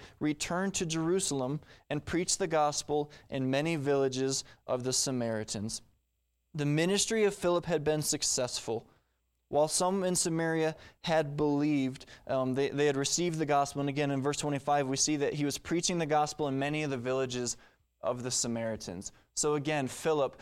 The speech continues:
reaching out past what many of his contemporaries would have done, going to Samaria for, for the per-, fear of persecution, is going there and he is preaching the gospel to them. He's openly sharing the word with them. And it says that many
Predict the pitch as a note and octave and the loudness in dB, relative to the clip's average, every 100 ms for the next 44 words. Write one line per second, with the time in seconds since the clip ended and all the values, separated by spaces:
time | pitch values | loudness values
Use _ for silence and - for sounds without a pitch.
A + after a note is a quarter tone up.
0 | - C3 D#3 F3 F#3 E3+ E3 D#3+ - D3+ | -8 -2 0 0 -2 0 0 0 0 -2
1 | D3 C#3 B2+ B2+ C3+ D#3 D3+ C#3+ C#3+ C3+ | -2 -2 -2 0 -2 -2 -2 -2 -2 -2
2 | - C#3+ C3+ D3+ D3+ D3+ C#3+ C3+ C#3 C3 | -2 -4 -4 -4 -2 0 0 0 0 0
3 | C3 B2+ B2 - - - - D3 F3 F3 | 0 -2 -4 -10 -20 -18 -4 -2 0 0
4 | F3 - E3+ D#3+ D#3+ D#3 D3 C#3+ C3+ - | -2 0 -2 0 0 -2 -2 -6 -8 -10
5 | _ C#3+ C#3 C3+ D3+ D3 - D#3+ D#3+ D#3+ | _ -4 -4 -2 -6 -6 -4 -2 -2 -4
6 | E3 - - D#3+ C#3 C3+ A#2 A2+ - _ | -6 -6 -4 -4 -2 -2 -4 -6 -12 _
7 | _ _ A#2+ A#2+ D#3+ F3 F3 D#3 D3 D3 | _ _ -8 -2 0 2 2 2 0 0
8 | C#3 - - F3+ F#3 G3 F3+ D#3 D#3 D3+ | 0 -2 -2 -2 0 0 0 2 0 0
9 | C#3 C3+ A#2+ G#2+ A#2 - - D#3+ - F3 | -2 -2 -2 -4 -6 -10 -4 -2 2 2
10 | G3+ G#3+ G3+ F#3 - F#3+ F#3+ F3 D#3 D3 | 2 0 0 0 0 0 0 0 0 2
11 | E3+ E3+ C#3+ C3 A#2+ A2 B2+ - _ _ | 2 2 0 -2 -4 -4 -6 -12 _ _
12 | _ _ _ _ _ _ _ - C#3+ D#3 | _ _ _ _ _ _ _ -4 -2 0
13 | D3+ C#3 C#3 D3+ E3 D#3+ | 2 0 0 0 0 -4